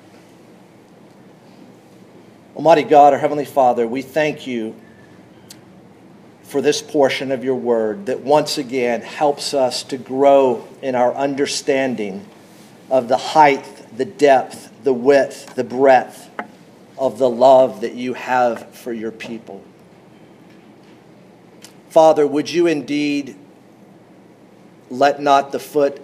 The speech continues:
of arrogance come upon me, whether it's from the outside or from the inside. Father, would you keep the hand of the wicked away from us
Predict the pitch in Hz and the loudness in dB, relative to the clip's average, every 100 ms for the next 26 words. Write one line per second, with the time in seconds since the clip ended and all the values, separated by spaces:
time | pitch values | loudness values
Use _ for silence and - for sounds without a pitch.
0 | - 120 113 131 135 131 110 110 - - | -14 -10 -10 -2 2 2 0 -6 -8 -10
1 | 147 131 - 131 123 120 117 117 143 147 | -8 -8 -6 -6 -6 -6 -8 0 2 2
2 | 139 127 - 143 131 131 131 143 - - | 0 -4 -6 -4 -4 -4 0 0 0 0
3 | 160 156 156 147 147 131 123 - - - | 2 4 2 0 -2 -2 -2 -6 -20 -20
4 | - _ - - - - - _ - - | -20 _ -20 -20 -20 -20 -20 _ -20 -20
5 | - _ - - 147 143 139 127 127 117 | -20 _ -16 -2 0 0 -6 -4 -4 -4
6 | - 101 - - - - - - - - | -6 -10 -14 -20 -20 -20 -20 -20 -20 -20
7 | - - - - - - - - - 143 | -20 -20 -20 -20 -20 -20 -20 -6 4 6
8 | 135 127 117 - - _ _ _ _ - | 6 2 -6 -12 -20 _ _ _ _ -20
9 | - 131 127 139 - 160 151 135 135 143 | -10 -10 -8 -12 -6 -6 -6 -4 -4 -2
10 | 147 143 135 127 120 127 123 127 - 123 | 0 -2 -2 -6 -4 -4 -2 -4 -6 -10
11 | 101 123 123 123 135 - 135 123 101 95 | -10 -6 -4 0 -2 -2 -8 -10 -12 -12
12 | - - | -12 -12